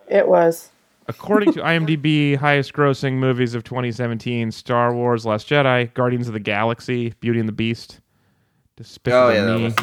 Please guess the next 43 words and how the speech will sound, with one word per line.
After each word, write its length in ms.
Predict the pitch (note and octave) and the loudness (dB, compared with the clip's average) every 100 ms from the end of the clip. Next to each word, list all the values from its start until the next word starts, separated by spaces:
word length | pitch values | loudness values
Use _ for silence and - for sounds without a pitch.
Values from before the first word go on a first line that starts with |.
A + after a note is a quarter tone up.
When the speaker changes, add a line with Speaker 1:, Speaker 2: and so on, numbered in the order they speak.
| - | -8
Speaker 2:
Fate 280 | - B2 | -4 -2
of 80 | A#2 | -2
the 80 | A2+ | -4
Furious, 480 | - C#3+ C#3 D3+ C#3+ | -4 0 4 4 2
Speaker 3:
Disney, 140 | A#2 A2 | 2 0
Speaker 2:
Transformers, 680 | G#2+ A#2+ C3 C3 C3 B2+ A#2+ | 0 -4 -2 0 0 0 -2
Speaker 3:
so 160 | - _ _ _ _ - | -8 _ _ _ _ -6
Speaker 2:
Pi-, 280 | D3 B2+ B2 - - | 0 0 -2 -10 -2
Pirates 240 | C#3 B2 | 0 0
of 80 | A#2 | -2
the 40 | |
Caribbean, 460 | C3+ A#2+ A#2 A#2+ A#2 | 0 0 0 0 0
Justice 460 | B2 A2 - G#2+ | 0 -2 -4 -10
League. 420 | A2 G#2+ A2 G2+ - _ _ _ _ _ _ _ - | -2 0 0 -2 -12 _ _ _ _ _ _ _ -16
This 180 | E3+ | -6
isn't 300 | E4+ E3+ F3+ | -2 -2 -2
meant, 220 | - G#2+ - - | -4 -4 -4 -8
uh, 320 | A2+ A#2 A#2 - _ - - _ D#3 - - | -4 -4 -4 -8 _ -20 -20 _ -10 -8 -12
Wonder 400 | - A2 C3 G#3+ | -10 -2 2 2
Woman 180 | G3 D#3+ | 4 2
isn't 140 | D#3 | 2
even 140 | D3+ | 2
on 160 | A2+ C3+ | 2 0
the 60 | A#2+ | -2
top, 340 | - B2 A#2 - _ _ - | 0 0 -2 -8 _ _ -2
or 60 | D#3 | 2
Wonder 160 | D#4 | 2
Woman 120 | G3+ | 2
was, 260 | B2+ A2 - _ - | 0 -4 -12 _ -10
was 80 | A#2 | -4
that 180 | D#3 - | -4 -2
two 100 | A#2+ | -2
years 220 | A3 D#4+ | -2 -4
ago? 280 | F4+ G4+ - _ _ _ _ _ _ _ - | -8 -8 -8 _ _ _ _ _ _ _ 0
That 80 | |
was 100 | C#3+ | 0
Speaker 3:
No, 60 | C3 | 0
Speaker 2:
two 60 | - | -2
Speaker 1:
No, 0 | C#4 | 0
Speaker 2:
years 80 | B3 | 0
ago. 80 | G3 | 0
Speaker 1:
Wonder 180 | B3+ D4 | 2 2
Woman 220 | C4+ | 0